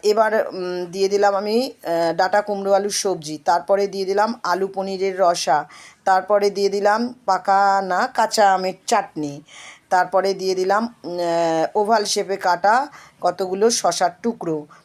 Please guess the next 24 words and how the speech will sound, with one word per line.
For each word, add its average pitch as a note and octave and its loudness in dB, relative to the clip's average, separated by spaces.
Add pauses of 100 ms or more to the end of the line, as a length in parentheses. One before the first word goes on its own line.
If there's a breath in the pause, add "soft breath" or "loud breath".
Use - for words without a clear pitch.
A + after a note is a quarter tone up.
(120)
তারপরে F3+ 2
দিয়ে F3 -4
দিলাম F#3 2
আমি A#3 -2 (880)
দুফালি F3+ -2
আম। C#3 -4 (460 soft breath)
তো G3 -2
যাই A#3+ 2
হোক, A#3+ 2
আর F3+ 2 (460)
শাকের C4 0
মধ্যে G3+ 2
আমি F3+ 0
একটু F3 -8
দিয়ে F3 -4
দিচ্ছি F#3 -8
কাসুন্দি। D#3 -6
কাসুন্দি G#3 -6
দিয়ে G#3 -6
শাক F#3+ -4 (100)
কিন্তু G3 -8
খুব B3 -8
ভালো D3+ 0
লাগে। C#3+ -8